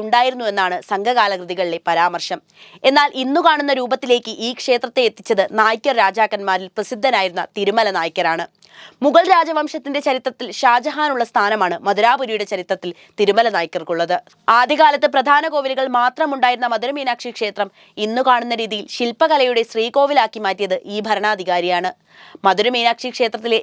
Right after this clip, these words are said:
രാജമണ്ഡപം, പുതുമണ്ഡപം, തിരുമല നായ്ക്കരുടെ പാലസ്, കൂടാതെ നഗരത്തിലെ പല നിർമ്മിതികളും തിരുമല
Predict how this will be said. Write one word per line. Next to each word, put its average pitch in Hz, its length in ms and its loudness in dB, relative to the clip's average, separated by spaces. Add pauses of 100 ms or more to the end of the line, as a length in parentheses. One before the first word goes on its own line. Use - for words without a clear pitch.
(140)
രാജമണ്ഡപം, 214 600 0 (300)
പുതുമണ്ഡപം, 247 580 0 (240)
തിരുമല 226 360 2
നായ്ക്കരുടെ 220 520 -2
പാലസ്, 190 380 0 (100)
കൂടാതെ 220 360 0 (180)
നഗരത്തിലെ 226 440 -4 (120)
പല 226 120 4 (120)
നിർമ്മിതികളും 220 480 -4 (300)
തിരുമല 226 280 2